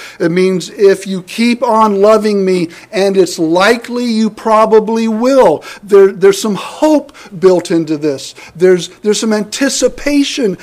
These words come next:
built into this. Jesus is anticipating your obedience. He says, "If you do,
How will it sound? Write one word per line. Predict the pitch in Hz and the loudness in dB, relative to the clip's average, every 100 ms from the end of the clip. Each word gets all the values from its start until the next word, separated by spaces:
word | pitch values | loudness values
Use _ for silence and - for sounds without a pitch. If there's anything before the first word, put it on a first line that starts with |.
| - - | -16 -4
built | 220 196 185 | 2 4 4
into | 190 175 | 0 2
this. | 175 - | 0 0
Jesus | 190 226 254 262 214 - - | -6 -2 -2 0 -2 -2 -10
is | 247 220 | -6 -4
anticipating | 226 214 - - 349 339 - 294 - 285 262 240 220 208 - - - | -2 -4 -8 -4 0 0 -2 -6 -6 -4 -4 -4 -4 -6 -8 -16 -6
your | 202 214 | 0 4
obedience. | 202 156 190 196 196 139 107 - - - _ _ _ _ _ _ _ _ _ _ _ _ _ _ _ _ _ _ _ _ _ | 4 2 -6 -6 -6 -10 -14 -20 -20 -20 _ _ _ _ _ _ _ _ _ _ _ _ _ _ _ _ _ _ _ _ _
He | - | -12
says, | 170 185 | -8 -8
"If | 185 | -8
you | 170 | -10
do, | 151 240 240 190 190 | -6 -6 -6 -8 -10